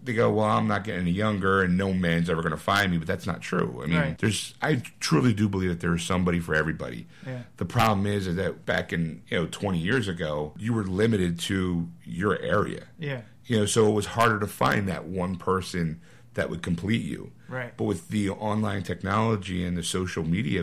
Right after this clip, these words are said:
Speaker 1: aspect, literally, we have the whole world at our fingertips. So that person, that perfect person for you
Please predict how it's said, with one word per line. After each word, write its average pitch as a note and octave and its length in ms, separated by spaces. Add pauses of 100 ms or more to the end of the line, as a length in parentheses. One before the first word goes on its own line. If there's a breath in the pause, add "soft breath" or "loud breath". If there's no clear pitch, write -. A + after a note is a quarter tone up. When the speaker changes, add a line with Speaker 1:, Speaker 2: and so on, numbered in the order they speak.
Speaker 1:
aspect, E2 480
literally, G#2+ 560 (280)
we A2 160
have A2+ 160
the A#2 80
whole B2 160
world D#3+ 240
at C#2 80
our - 80
fingertips. - 480
So G2 100
that G#2 260
person, A#2 460
that - 220
perfect E3+ 340
person D3 320
for G2 140
you F#2+ 340